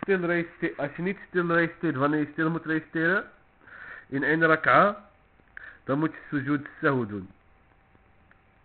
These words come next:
Oké, wan-, wat is de grens tussen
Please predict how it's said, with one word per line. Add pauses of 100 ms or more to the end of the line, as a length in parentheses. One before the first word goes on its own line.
(3500)
Oké,
wan-,
wat
is
de
grens
tussen